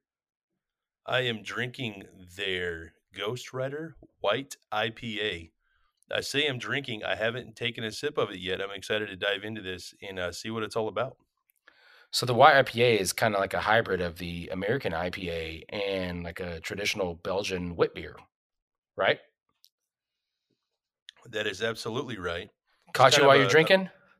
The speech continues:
Speaker 1: You did.
Speaker 2: Yes.
Speaker 1: You, oh, you have a knack for doing that.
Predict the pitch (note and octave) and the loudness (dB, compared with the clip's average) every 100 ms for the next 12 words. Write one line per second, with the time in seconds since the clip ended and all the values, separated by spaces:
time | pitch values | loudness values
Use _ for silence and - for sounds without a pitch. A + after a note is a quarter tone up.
0 | _ _ _ _ _ _ G#2 G#2+ G#2+ A2+ | _ _ _ _ _ _ -8 -6 -2 0
1 | F#2+ D#2+ - _ - C3 D#3+ D3+ - - | 0 -4 -16 _ 2 10 10 10 6 6
2 | - - - _ _ _ _ - G#2 G#2 | 4 0 -4 _ _ _ _ -20 -10 -4
3 | A#2 A#2 A2+ D#3 C3+ A2 A#2 B2+ G#2+ F#2+ | -4 -4 -2 0 0 2 0 0 -8 -8
4 | G2 F2+ E2 D#2+ | -8 -8 -10 -14